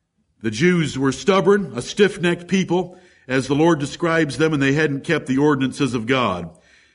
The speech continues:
"Even from the days of your fathers, ye are gone away from mine ordinances, and have not kept them."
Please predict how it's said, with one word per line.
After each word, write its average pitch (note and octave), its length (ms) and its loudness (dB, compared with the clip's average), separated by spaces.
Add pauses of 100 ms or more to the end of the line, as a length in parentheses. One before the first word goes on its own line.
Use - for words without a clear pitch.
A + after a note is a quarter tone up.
(140)
"Even F#3+ 320 4
from F3 120 0
the D#3+ 80 2
days G3+ 340 4
of F#3 80 0
your A3 120 4
fathers, C#3+ 680 2
ye F3 140 2
are C#3+ 160 0
gone E3 300 0
away F3+ 300 4
from C#3 200 -4
mine E3 220 2
ordinances, B2 760 0 (540)
and F2 80 -12
have C3 240 -2
not D3+ 300 -4
kept D3 280 -4
them." F#2 300 -6